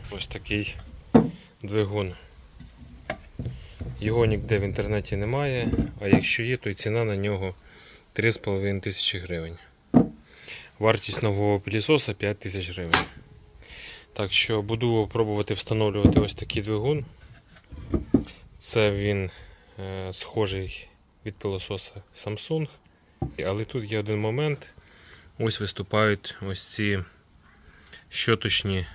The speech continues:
механізми, і треба якось зараз його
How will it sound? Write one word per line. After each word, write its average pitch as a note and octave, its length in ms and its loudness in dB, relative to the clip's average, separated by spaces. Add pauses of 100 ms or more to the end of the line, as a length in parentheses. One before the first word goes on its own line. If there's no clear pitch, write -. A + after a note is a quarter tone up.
(120)
механізми, A2 720 0 (240)
і A2+ 120 -2
треба G2+ 400 -2
якось F#2+ 280 -4
зараз G2 420 -4
його F#2 200 0